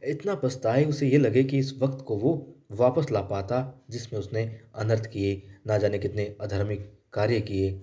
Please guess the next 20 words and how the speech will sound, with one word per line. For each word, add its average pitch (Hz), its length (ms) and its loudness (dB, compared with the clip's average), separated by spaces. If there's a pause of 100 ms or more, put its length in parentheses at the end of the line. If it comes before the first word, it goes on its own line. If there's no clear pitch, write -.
(500)
वो 143 120 4
कहती 139 280 8
है, 156 60 6
सज़ा 135 240 4
तो 139 100 6
वो 139 180 8
हो 135 360 2 (260)
जिसमें 123 520 2 (140)
वो 147 100 2
तड़पे, 143 540 6 (560)
तड़पे 220 380 6 (360)
कि 180 100 -2
काश 160 480 -2
वो 135 60 4
उस 135 140 2
वक्त 139 180 0
को 131 120 4 (120)
वापस 110 380 4
लौटा 101 240 0
पाता, 104 340 0